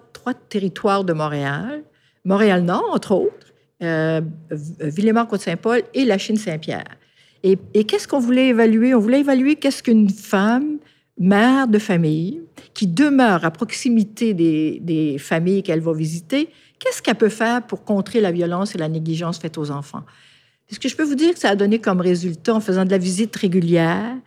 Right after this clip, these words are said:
en créant un lien de confiance ? Ça, c'est bien important. En ayant vraiment un comportement de,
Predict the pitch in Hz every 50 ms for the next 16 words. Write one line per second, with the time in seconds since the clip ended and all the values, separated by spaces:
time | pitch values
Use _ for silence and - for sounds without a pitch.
0 | _ _ - - 185 - - 240 220 233 240 240 226 214 208 202 208 208 208 -
1 | 202 175 175 - - 156 156 170 170 - 285 - - 190 170 175 170 165 160 160
2 | 160 156 - - 156 151 160 _ _ _ _ _ _ _ _ _ _ _ _ _
3 | _ - 196 208 220 220 226 233 240 233 214 208 226 240 240 262 262 240 220 214
4 | 190 190 - - - - 208 202 208 220 233 240 233 202 175 156